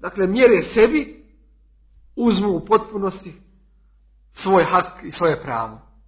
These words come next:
A kada drugom vagaju ili mjere, juhsirun, oni zakidaju. Zato nije propis. Znači, propis da se ne smije zakidat.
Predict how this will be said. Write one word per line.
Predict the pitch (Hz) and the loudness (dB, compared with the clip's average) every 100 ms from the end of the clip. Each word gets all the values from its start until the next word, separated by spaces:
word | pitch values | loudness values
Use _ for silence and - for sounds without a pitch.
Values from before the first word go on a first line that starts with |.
| _ _ _ | _ _ _
A | - - | -6 0
kada | 240 226 240 226 | 2 6 6 6
drugom | 359 294 269 240 208 | 2 4 6 6 6
vagaju | 185 208 254 294 269 262 240 220 | 0 2 4 2 -2 -4 -4 -8
ili | 214 214 208 | -10 -6 -4
mjere, | 208 269 330 339 330 - _ _ _ _ _ _ - | -2 -2 -2 -4 -8 -14 _ _ _ _ _ _ -6
juhsirun, | 175 208 - - 208 190 185 147 - | 0 0 0 -6 2 4 4 0 -4
oni | 190 254 226 - - _ | -4 -2 -4 -10 -20 _
zakidaju. | 151 185 - 180 156 127 101 - - _ _ _ _ _ _ _ _ _ _ _ _ _ _ | -6 -6 -6 -6 -6 -8 -10 -20 -20 _ _ _ _ _ _ _ _ _ _ _ _ _ _
Zato | 143 - 160 | -14 -4 -2
nije | 185 226 | 0 4
propis. | 277 554 - - - - _ _ _ _ _ | 4 4 -2 -10 -18 -20 _ _ _ _ _
Znači, | - 135 147 - | -14 -10 -8 4
propis | 226 240 254 | 4 4 -2
da | 240 | 0
se | 214 | 2
ne | 226 | 2
smije | 233 285 | 2 -2
zakidat. | 269 339 339 349 220 | -2 -4 -6 -6 -6